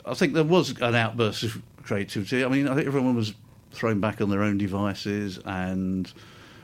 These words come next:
uh, looked into themselves a bit more and, and found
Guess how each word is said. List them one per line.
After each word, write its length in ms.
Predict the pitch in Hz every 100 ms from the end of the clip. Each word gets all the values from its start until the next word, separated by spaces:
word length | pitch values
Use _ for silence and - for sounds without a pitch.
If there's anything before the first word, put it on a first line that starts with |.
| - -
uh, 880 | 98 101 101 101 101 98 101 101 - - - - - - - - - - -
looked 260 | 151 - -
into 200 | 131 117
themselves 480 | 110 110 120 113 107
a 40 |
bit 240 | 113 117 117
more 380 | 113 113 117
and, 240 | 104 107 110
and 240 | 123 107 98
found 460 | 123 110 104 101